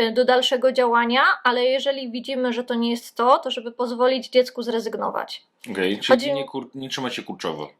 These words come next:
Speaker 1: Tak, ale też, y, no, próbować tu wytłumaczyć dziecku, powiedzieć, że oczywiście, no, nie musi być super, najlepszy,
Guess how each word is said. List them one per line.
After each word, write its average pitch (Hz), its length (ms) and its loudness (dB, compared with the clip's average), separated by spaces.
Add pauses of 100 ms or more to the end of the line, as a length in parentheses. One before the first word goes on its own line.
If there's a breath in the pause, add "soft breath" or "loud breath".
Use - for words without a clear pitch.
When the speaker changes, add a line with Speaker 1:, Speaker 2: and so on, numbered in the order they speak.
(100)
Speaker 1:
Tak, 233 260 6
ale 254 180 0
też, - 440 -6
y, 294 220 0
no, 330 280 0 (720)
próbować 262 680 4
tu 254 140 -10
wytłumaczyć 247 540 -2
dziecku, 247 460 -2
powiedzieć, 220 400 -4
że 226 340 0
oczywiście, 226 540 -2
no, 226 100 0
nie 226 280 2
musi 240 280 2
być 226 360 -2
super, - 480 0
najlepszy, 220 760 4